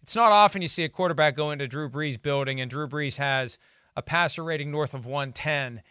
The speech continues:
and the other quarterback still has a better statistical game. But, you know, Br-, and, and Cam Jordan, I asked him after the game who had the advantage. You guys know Teddy. He knows your defense. He said he thinks it, it,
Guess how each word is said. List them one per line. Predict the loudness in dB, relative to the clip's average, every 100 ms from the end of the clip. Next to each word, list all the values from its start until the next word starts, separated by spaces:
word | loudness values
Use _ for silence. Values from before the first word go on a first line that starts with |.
| _
and | -6
the | 0
other | 2 2
quarterback | -2 0 -2 -2
still | -4 -2 0
has | -2 -4
a |
better | -4 -2 -2 -4
statistical | -10 -10 -10 -10 -10 -10
game. | -2 0 0 -4 -12 _ _ _ _ 2
But, | 2 2
you | -2
know, | -4
Br-, | -4 -4
and, | -2 -2
and | 0 -4 -4
Cam | 0 0
Jordan, | 2 0 0 -4 -2
I | 0
asked | 2 0
him | -2
after | 0 0
the | -4
game | -2 0 0 -4 -10 -6
who | -2 0
had | 0 0
the | -2
advantage. | -4 -2 -2 -2 -8 -6
You |
guys | 0 2 2
know | -2
Teddy. | -6 0 0 0 -4 -8 _ _
He | -4
knows | -2 -4
your | -4
defense. | -4 -2 -2 -6 -10 -8
He | -8
said | -2 -2
he | -2
thinks | -6 -8 -8
it, | -12 -12
it, | -14